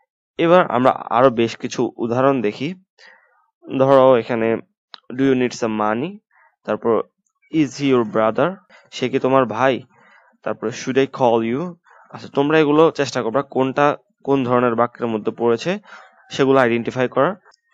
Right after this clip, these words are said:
তোমরা একটা জিনিস খেয়াল করে, নিচের এগুলো কিন্তু আমরা ডাব্লিউএইচ কোশ্চেন টাইপ দিয়েছি। তো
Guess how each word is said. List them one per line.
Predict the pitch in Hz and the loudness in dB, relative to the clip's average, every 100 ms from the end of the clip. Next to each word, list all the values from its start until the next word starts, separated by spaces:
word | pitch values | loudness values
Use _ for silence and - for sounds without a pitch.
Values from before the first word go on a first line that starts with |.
| - - | -14 -4
তোমরা | 135 | -2
একটা | 151 151 | 0 -2
জিনিস | 165 - | -4 -4
খেয়াল | - 117 | -4 -2
করে, | - 107 | 0 0
নিচের | 110 123 139 | 0 0 0
এগুলো | 120 127 | 2 2
কিন্তু | 135 131 | 0 0
আমরা | 131 | 0
ডাব্লিউএইচ | 110 104 107 117 | 0 0 -2 -2
কোশ্চেন | - 113 117 | -6 -8 -4
টাইপ | 101 101 | -2 -4
দিয়েছি। | 82 101 - 170 220 _ _ - - _ _ _ _ _ _ _ _ | -2 -4 -4 -10 -12 _ _ -20 -20 _ _ _ _ _ _ _ _
তো | 127 120 | 0 0